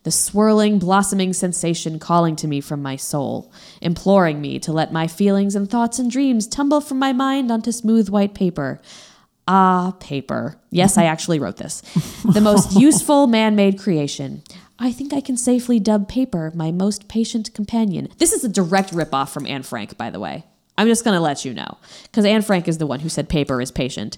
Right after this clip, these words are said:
Speaker 2: When did you first, uh, discover Anne Frank?
Speaker 1: You know, I was just trying to figure that out the other day when I first read it, and it was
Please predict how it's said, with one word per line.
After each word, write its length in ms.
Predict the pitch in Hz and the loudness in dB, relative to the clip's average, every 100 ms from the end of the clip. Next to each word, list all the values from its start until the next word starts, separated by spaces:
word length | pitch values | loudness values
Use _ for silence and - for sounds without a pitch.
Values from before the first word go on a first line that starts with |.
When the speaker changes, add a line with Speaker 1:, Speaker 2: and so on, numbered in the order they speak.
| - | 0
Speaker 2:
When 220 | 147 214 | 4 4
did 160 | 294 | 4
you 120 | 220 214 | 2 2
first, 460 | - 160 151 - | 4 2 0 -2
uh, 180 | 127 120 | 2 2
discover 460 | 113 123 143 117 104 | 2 0 2 2 2
Anne 180 | 98 | 0
Frank? 380 | 98 92 69 - - - _ _ _ - | -2 -4 -6 -12 -20 -20 _ _ _ -2
Speaker 1:
You 100 | 339 | 0
know, 120 | 415 | 0
I 80 | 359 | 0
was 140 | 415 392 | 0 -2
just 140 | 453 | -4
trying 120 | 427 | -4
to 60 | 349 | -2
figure 280 | - 226 190 | 0 2 2
that 60 | 185 | 4
out 300 | 175 170 - | 4 2 2
the 100 | 190 | 0
other 100 | 165 | 2
day 140 | 165 | 0
when 140 | 170 | 0
I 80 | 151 | -2
first 320 | 151 175 170 | -2 -2 -2
read 200 | 156 147 180 | -4 -2 0
it, 120 | 202 | 0
and 120 | 185 | 0
it 100 | 180 | 0
was 640 | 165 165 175 170 165 - | -2 0 2 2 0 -6